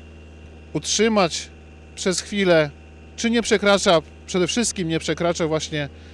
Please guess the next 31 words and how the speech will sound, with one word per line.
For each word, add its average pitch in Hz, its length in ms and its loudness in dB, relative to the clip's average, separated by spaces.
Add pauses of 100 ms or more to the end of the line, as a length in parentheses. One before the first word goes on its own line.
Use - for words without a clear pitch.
(180)
e, 127 160 -2
tej 143 140 -6
granicznej, 160 720 -2 (1000)
e, 127 40 -2
bariery 151 400 0
czternastu 165 640 -2
i 156 60 -4
pół, 143 280 0
pół 143 240 -2
wolta. 104 340 -2 (440)
Że 202 100 -10
widzą 226 220 -4
Państwo, 180 300 2
że 151 200 6
niewielkim 170 380 0
kosztem 170 300 2
można 147 400 0
samemu 165 440 2
sobie 131 200 -4
sprawdzić, 127 500 -2
e, 117 200 0
taki 120 220 -6
prąd 139 240 -2
ładowania, 120 580 0 (120)
mieć, 127 340 -4
e, 120 40 -4 (340)
jakąś 120 320 -6
pewność, 127 600 -2
e, 117 40 -4 (280)
co 120 160 -4
do, 113 180 0